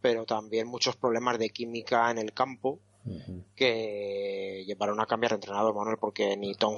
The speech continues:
Speaker 1: Heyson primero, que se hizo un récord de once veintitrés, ni Tom Sanders, que fue el que lo sustituyó después, que hizo veintiuno veintisiete,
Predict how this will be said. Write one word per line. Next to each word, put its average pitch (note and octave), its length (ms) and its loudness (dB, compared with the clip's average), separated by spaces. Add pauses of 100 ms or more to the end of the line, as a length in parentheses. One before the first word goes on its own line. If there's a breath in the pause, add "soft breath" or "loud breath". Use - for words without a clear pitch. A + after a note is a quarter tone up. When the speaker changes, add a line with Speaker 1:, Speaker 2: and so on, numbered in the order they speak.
Speaker 1:
Heyson A2+ 540 2
primero, A#2+ 500 2
que A2 220 -2
se G#2+ 1120 0 (420 loud breath)
hizo A#2+ 400 4
un A#2 140 4
récord A#2 360 4
de A#2 60 6
once A#2 260 2
veintitrés, A#2 640 4
ni G#2+ 340 -4
Tom G#2+ 220 2
Sanders, B2 480 2
que A2+ 120 -2
fue - 160 -6
el - 40 -20
que A#2+ 80 -2
lo A2+ 100 0
sustituyó A2+ 840 2
después, A#2 440 2
que A#2+ 100 -2
hizo A2+ 160 2
veintiuno A2+ 420 4
veintisiete, A2+ 680 4